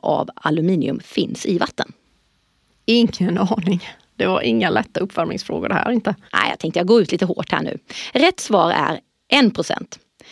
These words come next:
Speaker 1: Så det är inte bara bilar som behöver aluminium för att bli rena. Detsamma gäller vatten. Ja, men vi kör en klurig sifferfråga till, eller vad säger du?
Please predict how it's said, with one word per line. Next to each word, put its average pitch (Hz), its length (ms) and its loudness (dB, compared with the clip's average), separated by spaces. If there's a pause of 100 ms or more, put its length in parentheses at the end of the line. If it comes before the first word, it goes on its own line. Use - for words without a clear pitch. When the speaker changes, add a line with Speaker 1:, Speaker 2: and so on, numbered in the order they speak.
(220)
Speaker 1:
Så 269 300 2
det 220 80 2
är 226 40 6
inte 240 160 6
bara 165 180 4
bilar 165 520 0
som 269 160 0
behöver 254 240 6
aluminium 240 500 4
för 185 140 -2
att 185 140 0
bli - 240 0
rena. 175 440 0 (240)
Detsamma 269 600 4
gäller - 640 -2
vatten. - 460 -4 (1600)
Ja, 220 60 6
men 254 100 8
vi 269 120 6
kör 170 300 4
en 165 380 0
klurig - 440 2
sifferfråga - 480 -2
till, - 200 0
eller 160 120 2
vad 196 100 -2
säger 170 160 2
du? 226 120 4